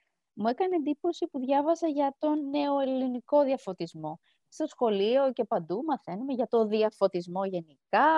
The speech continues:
για τους Γάλλους διαφωτιστές, ε, αλλά σπάνια ακούμε εξειδικευμένα τον νέο ελληνικό διαφωτισμό.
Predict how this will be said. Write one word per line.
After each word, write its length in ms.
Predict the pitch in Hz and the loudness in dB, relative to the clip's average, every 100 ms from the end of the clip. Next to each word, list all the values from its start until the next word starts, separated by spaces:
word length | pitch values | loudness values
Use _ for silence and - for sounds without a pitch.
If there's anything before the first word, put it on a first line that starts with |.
| 311 | 4
για 120 | 254 - | 2 -2
τους 180 | 165 147 139 | -6 -8 0
Γάλλους 400 | 175 196 180 165 | 4 4 0 -6
διαφωτιστές, 1120 | 151 151 170 185 185 _ 330 302 294 294 294 _ _ _ _ - | -12 -12 -10 -10 -10 _ 2 4 4 0 -4 _ _ _ _ 0
ε, 240 | 220 220 220 | 4 6 4
αλλά 540 | 233 247 262 262 - _ _ _ _ | 2 2 2 0 -4 _ _ _ _
σπάνια 440 | _ 339 359 349 302 | _ 2 4 4 2
ακούμε 420 | 254 226 208 190 185 - _ _ _ | 0 -2 -2 -4 -6 -8 _ _ _
εξειδικευμένα 1160 | 190 190 - 196 190 196 180 180 180 180 170 - _ | -4 -4 -4 -4 0 -2 -2 -4 -2 -2 -6 -8 _
τον 280 | - 196 190 | 0 0 0
νέο 320 | 190 196 190 | 0 2 2
ελληνικό 540 | 180 180 180 175 - 170 | 0 0 -4 -6 -4 -2
διαφωτισμό. 680 | 170 - 165 165 160 160 | -2 -6 -8 -8 -6 -8